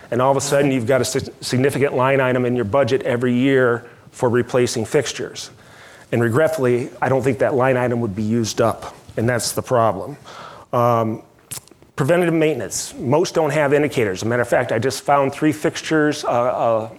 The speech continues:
right before Christmas with filters on them dating from twenty fourteen, twenty fifteen, and one unknown. Uh, but we didn't even know they were there.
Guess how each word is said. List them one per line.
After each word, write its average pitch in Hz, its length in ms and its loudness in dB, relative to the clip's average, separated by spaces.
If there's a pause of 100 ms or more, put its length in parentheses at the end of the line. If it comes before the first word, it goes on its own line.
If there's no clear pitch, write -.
right 143 140 2
before 135 280 0
Christmas 170 640 -2 (840)
with 127 220 4
filters 175 680 0
on 143 240 2
them 139 580 -2
dating 139 360 2
from 120 400 -2
twenty 139 300 0
fourteen, 135 720 0
twenty 131 300 -2
fifteen, 131 540 0
and 113 240 -4 (120)
one 131 280 2
unknown. 120 680 0 (580)
Uh, 123 300 2
but 117 160 -2
we 151 120 2
didn't 180 180 2
even 160 140 0
know 151 160 4
they 139 140 2
were 123 140 0
there. 117 440 0